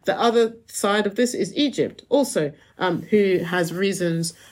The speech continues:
um, to be wanting to have a foothold in Sudan because it doesn't want to see a paramilitary force,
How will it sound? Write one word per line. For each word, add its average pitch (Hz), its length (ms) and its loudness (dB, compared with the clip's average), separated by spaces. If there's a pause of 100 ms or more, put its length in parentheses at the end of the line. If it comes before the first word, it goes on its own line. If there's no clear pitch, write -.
um, 175 240 0
to - 100 -10
be 170 140 0
wanting 170 460 0
to 160 360 -2
have 165 220 -4
a 165 60 -2
foothold 165 600 -2
in 165 160 -4
Sudan 165 400 -2
because 165 220 -6
it 175 120 -6
doesn't 180 300 -2
want 170 200 -2
to 160 60 -8
see 175 180 -2
a 165 80 0
paramilitary 170 680 -2
force, 208 520 2